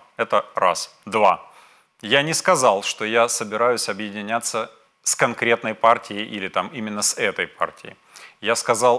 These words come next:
о том, что для того, чтобы победить, нормальные, разумные политические силы и лидеры должны объединяться.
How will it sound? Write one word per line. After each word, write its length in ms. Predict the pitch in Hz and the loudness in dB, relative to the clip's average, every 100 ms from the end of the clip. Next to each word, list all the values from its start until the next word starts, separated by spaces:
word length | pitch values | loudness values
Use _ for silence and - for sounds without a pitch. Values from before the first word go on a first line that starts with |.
| - | 2
о 100 | 110 | -2
том, 320 | - 170 165 - - - - | 0 -2 -2 -16 -20 -20 -8
что 460 | - - 113 113 117 | -8 0 2 2 0
для 260 | 107 123 | 0 2
того, 280 | 123 120 120 | 4 2 0
чтобы 320 | - 113 107 | -2 -6 -4
победить, 600 | - 104 110 104 175 - _ _ _ _ _ _ _ _ _ _ _ _ _ _ | -2 -2 -2 -6 -10 -12 _ _ _ _ _ _ _ _ _ _ _ _ _ _
нормальные, 760 | 110 117 127 120 104 90 87 | 4 4 6 4 4 0 2
разумные 520 | 90 107 110 101 92 90 | 2 2 0 -4 -4 -4
политические 640 | 98 92 110 - - 101 | -4 -4 -4 -4 -4 -4
силы 380 | - 120 92 92 | -4 -4 -4 -6
и 200 | - 107 | -6 -8
лидеры 460 | 104 160 117 95 | -6 -4 -2 -2
должны 440 | 90 107 113 113 95 | 2 2 2 0 0
объединяться. 720 | 85 85 87 87 82 - | -2 -8 -12 -8 -8 -8